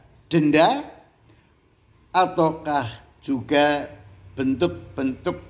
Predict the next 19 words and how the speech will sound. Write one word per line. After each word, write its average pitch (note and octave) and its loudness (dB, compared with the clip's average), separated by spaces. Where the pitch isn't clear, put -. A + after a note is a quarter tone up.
lainnya. F3 0
Jadilah G#3+ 4
sifatnya E3+ -6
memaksa. D#3+ -4
Si-, D3+ -2
dengan D3 2
sifat C3+ -6
memaksa A#2 -4
ini, D#3+ 0
terlepas D3+ 0
dari C#3 -2
para B2+ -8
pihak C3+ -6
itu A2+ -12
suka G3 0
atau C#3 -10
tidak B2 -8
suka, D#3 -4
inilah G3 0